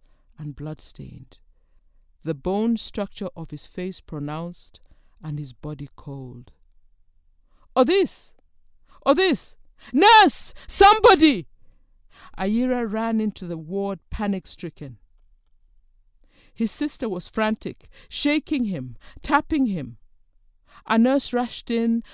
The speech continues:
followed by the matron on duty. "Wait outside," commanded the matron. Ayira did not feel her feet carrying her out of the ward, and although she could see and hear the sister-in-law's lamentations, pacing back and forth, weeping, crying,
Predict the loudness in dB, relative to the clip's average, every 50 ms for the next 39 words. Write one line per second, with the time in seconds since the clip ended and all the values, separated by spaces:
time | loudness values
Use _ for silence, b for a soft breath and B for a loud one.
0 | B B B 4 6 6 6 6 2 0 0 -2 -2 -2 -2 0 0 0 0 -2
1 | -2 -4 -2 -2 -4 -4 -6 -8 -8 -8 -10 -10 -10 b b b b b 2 4
2 | 6 6 6 8 8 6 6 6 6 6 8 8 8 6 4 -2 -4 -2 -2 0
3 | -2 -2 -4 -4 -4 -4 -4 -4 -4 -6 -8 -10 -12 -12 -14 -16 -20 -20 -20 _
4 | _ -20 _ _ -20 -20 _ -20 _ -20 _ _ _ -20 -20 _ _ -20 -20 -20
5 | -20 -20 -20 _ -4 -2 0 0 0 0 0 -2 -2 -4 -4 -4 -4 -4 -6 -6
6 | -6 -6 -4 -4 -6 -8 -8 -8 -8 -10 -10 -12 -10 -8 -8 -6 -6 -8 -8 -10
7 | -10 -10 -10 -8 -10 -10 -10 -12 -14 -14 -14 -14 -12 -12 -12 -12 -14 -16 -20 b
8 | b b b b b 0 2 2 2 2 2 -2 -2 -4 -6 -8 -6 -6 -8 -6
9 | -6 -4 -2 0 0 0 0 -2 -2 -2 -4 -4 -4 -4 -6 -6 -6 -8 -8 -6
10 | -6 -6 -4 -4 -6 -6 -6 -8 -8 -10 -14 -16 -20 B B B B B B -4
11 | -2 0 2 2 2 0 -2 -2 -2 -4 -4 -4 -6 -8 -8 -10 -12 -14 B B
12 | B B 0 2 2 2 2 0 -2 -2 -2 -2 -2 -2 -2 -2 -6 -8 -8 -8
13 | -6 -6 -6 -4 -6 -6 -10 -14 -20 B B -14 B -2 0 2 2 0 0 -4
14 | -6 -6 -4 -6 -8 B B B B 2 4 4 6 4 4 2 0